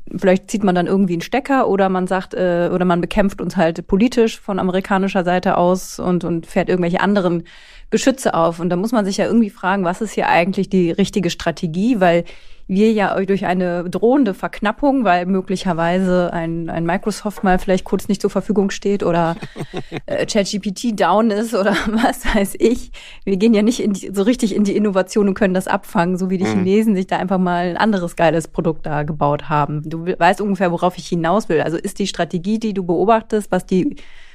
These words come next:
Speaker 1: Europäer machen, aus deiner Sicht die richtige, weil einfach da zu Recht Dinge verteidigt werden und eingeordnet werden, oder schneidet man sich ins eigene Fleisch?
Speaker 2: Ja, ich wünschte, es wäre wirklich eine leichte Frage. Da, ähm,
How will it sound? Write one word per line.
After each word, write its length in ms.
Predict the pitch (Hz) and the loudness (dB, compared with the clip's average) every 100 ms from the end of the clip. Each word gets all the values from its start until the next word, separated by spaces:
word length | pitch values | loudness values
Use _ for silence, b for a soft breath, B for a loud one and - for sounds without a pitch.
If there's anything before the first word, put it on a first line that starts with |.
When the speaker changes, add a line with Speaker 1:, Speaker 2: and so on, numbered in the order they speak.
| B | B
Speaker 1:
Europäer 600 | - 170 165 - 226 220 | -2 0 -2 2 2 4
machen, 320 | 208 196 202 | 0 -2 -2
aus 140 | 175 175 | -4 0
deiner 300 | 175 180 180 | 2 4 2
Sicht 280 | 175 185 - B B | 0 -4 -8 B B
die 140 | - 156 | -8 -2
richtige, 640 | 185 262 - 254 277 269 214 | 0 0 0 0 2 0 2
weil 280 | 175 180 | 0 2
einfach 400 | - 180 185 185 | 0 -2 0 0
da 300 | - 170 165 - | 2 0 0 -2
zu 160 | - 185 | -4 -2
Recht 480 | 180 185 - - - b b b | 2 0 0 -12 -14 b b b
Dinge 240 | 196 202 | 0 2
verteidigt 640 | 185 196 208 202 254 - 196 | 2 0 2 2 2 -2 -2
werden 300 | 202 208 202 | 0 2 0
und 80 | 175 | -2
eingeordnet 680 | 196 240 - - 269 247 | -2 0 0 2 0 -2
werden, 440 | 233 240 240 247 247 | 0 2 2 2 0
oder 480 | 202 214 202 196 196 | -2 0 2 0 -4
schneidet 360 | - 196 190 | -2 -2 0
man 140 | 196 180 | -2 -2
sich 140 | 180 | 0
ins 100 | 175 | 0
eigene 300 | 170 151 151 | 0 0 -2
Fleisch? 420 | 151 151 156 - - - - - - - - | -4 -4 -4 -10 -16 -18 -18 -20 -20 -16 -6
Speaker 2:
Ja, 380 | 110 117 107 104 | -2 -2 -2 -4
ich 220 | 110 - | -8 -4
wünschte, 260 | 147 - | -4 -2
es 140 | 131 - | -4 -2
wäre 240 | 131 120 | -2 -2
wirklich 240 | 120 127 120 | -4 -6 -6
eine 100 | 107 | -4
leichte 300 | 107 - 113 | -4 -6 -12
Frage. 420 | - 92 101 - | -6 -4 -4 -4
Da, 140 | 98 98 | -8 -8
ähm, 640 | 127 117 101 113 104 104 | -10 -10 -6 -6 -4 -4